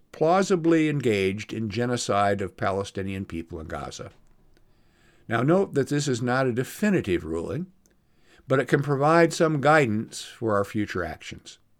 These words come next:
This rel-, ruling implies that it would be appropriate for our nation to support the United Nations Relief Agency to provide aid to Palestinian refugees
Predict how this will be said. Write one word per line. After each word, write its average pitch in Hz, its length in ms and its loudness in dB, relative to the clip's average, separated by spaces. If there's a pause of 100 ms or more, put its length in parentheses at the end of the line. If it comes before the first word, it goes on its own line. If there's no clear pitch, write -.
(1120)
This 127 240 2
rel-, 135 440 2
ruling 147 340 0
implies 156 520 2
that 147 120 0
it 123 60 -4
would 143 180 0
be 147 140 2
appropriate 151 680 -2
for 101 140 -4
our 113 100 0
nation 131 520 -4 (500)
to - 120 -10
support 147 460 0
the 147 100 -4
United 127 500 0
Nations 107 500 -2
Relief 104 460 0
Agency 85 680 -6 (640)
to - 80 -20
provide 107 400 2
aid 117 260 6
to 113 80 -4
Palestinian 117 720 0
refugees 85 720 -2